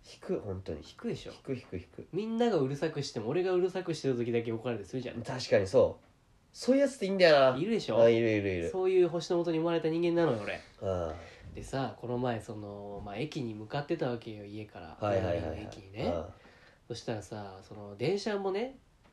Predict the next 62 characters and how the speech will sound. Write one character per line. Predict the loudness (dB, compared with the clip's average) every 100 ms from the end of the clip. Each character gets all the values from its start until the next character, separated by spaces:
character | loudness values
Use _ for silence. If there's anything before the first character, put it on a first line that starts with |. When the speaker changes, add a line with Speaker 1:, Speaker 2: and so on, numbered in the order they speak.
| _
Speaker 2:
そ | -12
の、 | -10 -10 -12 -6
乗 | -2
ん |
な | -2
き | -2
ゃ |
い | -4
け | -2
な |
い | -2
ん | -4
だ | -8
け | -18
ど |
さ、 | -16 -12
Speaker 1:
う |
ん。 | -10 -8
Speaker 2:
乗 | -4
ん |
な | -4
き |
ゃ | -4
い |
け | -6
な |
い | -8
か | -14
ら |
さ、 | -18 -16 -16 -18 -8
そ | -4
ん | -2
な |
に | -2 0
こ | 0
う、 | 0
悠 | 2 2
長 | 0 -4 -6 -10 -14
し | -12
て | -8
ら |
れ | -6
る | -6 -6 -6
あ |
れ | -8
じ | -10
ゃ |
な | -10
か | -6
っ |
た | -6
ん | -6
だ |
け | -8
ど | -12
さ、 | -14
Speaker 1:
は |
い |
は |
い |
は |
い。 | -16